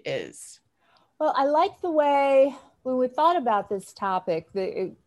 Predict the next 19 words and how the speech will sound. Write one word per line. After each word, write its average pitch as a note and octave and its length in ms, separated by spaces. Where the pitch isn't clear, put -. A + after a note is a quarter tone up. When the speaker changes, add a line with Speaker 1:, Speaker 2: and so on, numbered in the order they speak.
Speaker 2:
it G3+ 120
was, F#3+ 500
you G3 300
posed G3 380
a F#3 40
question, F#3 480
"What F#3+ 160
does F#3+ 420
a F#3+ 80
friend F#3 460
look G#3 340
like?" - 320
or E3+ 80
"What F3+ 160
does F3+ 160
a E3+ 60
friendship A3 640
look E3 240
like?" - 360